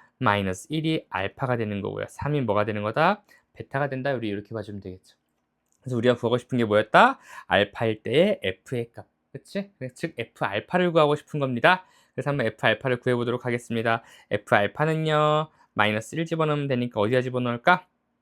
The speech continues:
음, 여기다 집어넣을까? 이것도 우리 에프엑스라는 거 우리 알고 있으니까. 그래서 마이너스 일, 알-, 마이너스 일 집어넣어주면 마이너스 일, 마이너스 사 플러스 육. 해서 우리 얼마가 나온다? 일이 나와줍니다.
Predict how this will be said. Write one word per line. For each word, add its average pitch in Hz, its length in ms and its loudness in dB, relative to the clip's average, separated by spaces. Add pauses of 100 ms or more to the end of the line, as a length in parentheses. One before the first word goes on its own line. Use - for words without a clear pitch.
(400)
음, 226 140 0
여기다 156 200 4
집어넣을까? 165 440 0
이것도 151 240 -2
우리 139 140 0
에프엑스라는 139 560 -4
거 131 60 -4
우리 123 80 0
알고 117 180 0
있으니까. 131 640 -2 (160)
그래서 127 120 -6
마이너스 110 380 -4
일, - 100 -14
알-, - 220 -2 (120)
마이너스 120 340 -2
일 180 80 -2
집어넣어주면 165 560 0
마이너스 98 420 -2
일, 175 360 0 (340)
마이너스 - 480 -4
사 170 400 4
플러스 - 420 -12
육. 127 460 0 (100)
해서 135 200 0
우리 113 140 -4
얼마가 98 300 -4
나온다? 113 540 -2 (360)
일이 110 320 -4
나와줍니다. 160 840 -4